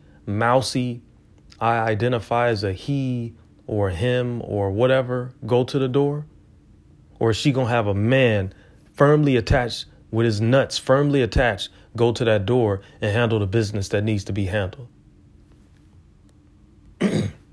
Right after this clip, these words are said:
It's like the saying goes, "No one loves a warrior until an enemy is at the door."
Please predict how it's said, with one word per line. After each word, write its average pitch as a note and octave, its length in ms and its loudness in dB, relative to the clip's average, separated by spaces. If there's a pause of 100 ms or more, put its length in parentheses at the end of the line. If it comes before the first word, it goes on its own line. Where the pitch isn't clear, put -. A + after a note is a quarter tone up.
(3250)
It's A2+ 160 -2
like A#2+ 180 -4
the A2+ 100 -4
saying C3 340 2
goes, A2+ 480 0 (260)
"No A2 220 2
one C#3 220 2
loves B2 420 2
a - 1040 -10
warrior G#2+ 680 4
until A2 340 0
an - 80 -2
enemy B2+ 360 2
is G2+ 140 -2
at G#2+ 180 0
the G#2 80 -2
door." G2 420 -2